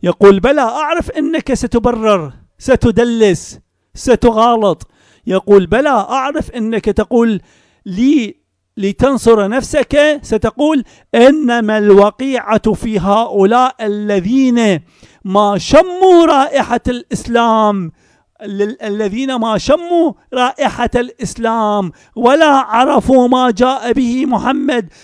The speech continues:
صلى الله عليه وآله وسلم، وهو جهاد.'" يعني الوقيعة بهؤلاء جهاد، هذا هو نهج التيمية، كما أشار إلى هذا ابن الأثير.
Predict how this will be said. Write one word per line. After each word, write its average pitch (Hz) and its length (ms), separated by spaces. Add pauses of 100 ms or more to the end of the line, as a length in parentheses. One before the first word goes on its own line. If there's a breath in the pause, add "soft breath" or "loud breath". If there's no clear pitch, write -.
صلى 240 360
الله 233 440
عليه 220 420
وآله 226 640
وسلم، 226 680 (240 soft breath)
وهو 262 460
جهاد.'" 233 800
يعني 196 380
الوقيعة 202 480
بهؤلاء 214 600
جهاد، 269 560 (240)
هذا 339 220
هو 339 120
نهج 330 240
التيمية، 262 600 (760)
كما 302 440 (360)
أشار 254 360
إلى 277 220
هذا 240 520 (1500)
ابن 180 180
الأثير. - 560